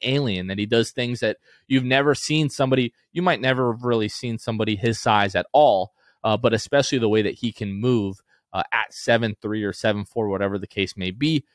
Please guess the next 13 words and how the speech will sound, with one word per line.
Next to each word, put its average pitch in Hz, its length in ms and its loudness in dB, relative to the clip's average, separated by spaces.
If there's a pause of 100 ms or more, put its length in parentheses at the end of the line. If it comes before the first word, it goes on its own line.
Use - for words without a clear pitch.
(300)
Wendell 151 420 2
Carter 160 580 2 (140)
mentioned 165 460 2
Bol 170 160 6
Bol 175 240 6
as 123 100 2
probably 170 300 4
the 131 100 0
best 151 340 2
shooter 165 320 2
of 117 140 4
the 117 80 0
bigs, - 720 -2